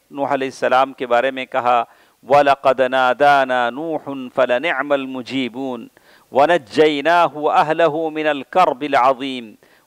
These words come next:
وَجَعَلْنَا ذُرِّيَّتَهُ هُمُ الْبَاقِينَ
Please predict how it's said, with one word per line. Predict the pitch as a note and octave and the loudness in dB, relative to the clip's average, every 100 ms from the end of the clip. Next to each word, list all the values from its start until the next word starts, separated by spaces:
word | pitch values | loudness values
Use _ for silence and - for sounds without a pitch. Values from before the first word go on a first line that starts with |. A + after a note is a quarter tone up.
| B2 | 0
وَجَعَلْنَا | C#3 C#3+ B2 E3+ D#3 D3 C3+ | 2 4 4 4 2 0 0
ذُرِّيَّتَهُ | A#2+ A#2+ A#2+ D#3+ D3 D3 - C3 A#2+ A#2+ | 0 -6 -8 -10 -4 -4 0 -2 -2 -8
هُمُ | C3 G3 F#3 | -8 -6 -6
الْبَاقِينَ | D3+ C3+ C3 - B2+ A#2+ A2 | 0 2 4 2 -8 -14 -16